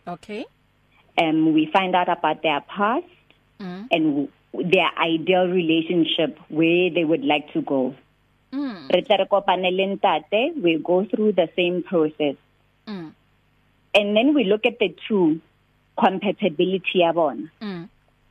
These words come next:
Speaker 2: Gore, okay, o a ka tsamaisana le o because mekgwa ya o e ya so, e tlo complementana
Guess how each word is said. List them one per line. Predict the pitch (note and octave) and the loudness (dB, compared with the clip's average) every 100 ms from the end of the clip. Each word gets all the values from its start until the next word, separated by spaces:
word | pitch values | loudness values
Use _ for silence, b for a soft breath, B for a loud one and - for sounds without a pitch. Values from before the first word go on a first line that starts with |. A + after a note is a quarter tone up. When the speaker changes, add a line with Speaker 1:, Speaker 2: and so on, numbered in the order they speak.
| _ _ | _ _
Speaker 2:
Gore, | - F3+ E3 - | 0 2 0 0
okay, | - F#3+ - E3+ C#3+ - _ _ _ _ _ _ _ _ _ _ _ _ | 0 0 -2 -2 -2 -6 _ _ _ _ _ _ _ _ _ _ _ _
o | D#3+ G3+ | 2 2
a | - F#3+ | 0 0
ka | F3 | 0
tsamaisana | F#3 F3+ F#3 G#3 F3 D#3+ | 0 0 -2 0 0 2
le | D#3+ D#3+ D#3+ | 2 0 2
o | F3+ A3 D4+ | 2 2 -4
because | G3 F3+ E3+ - G3+ E3+ D#3+ D3+ _ _ _ _ _ _ _ _ _ _ | -2 0 0 0 0 0 -2 -8 _ _ _ _ _ _ _ _ _ _
mekgwa | G3+ G3 F#3 - G#3+ A3+ | 2 2 2 2 2 4
ya | A#3 | 2
o | G#3+ G#3 A3+ | 2 2 0
e | - G#3 | -2 0
ya | G3+ F3 F3 - | 2 0 -6 0
so, | G#3 A3 | 2 2
e | - | 0
tlo | F3+ F3+ | 0 0
complementana | - F#3+ F3+ F3+ F3 F3 F3+ F3+ E3 D#3 | 0 -4 0 2 2 2 0 0 2 0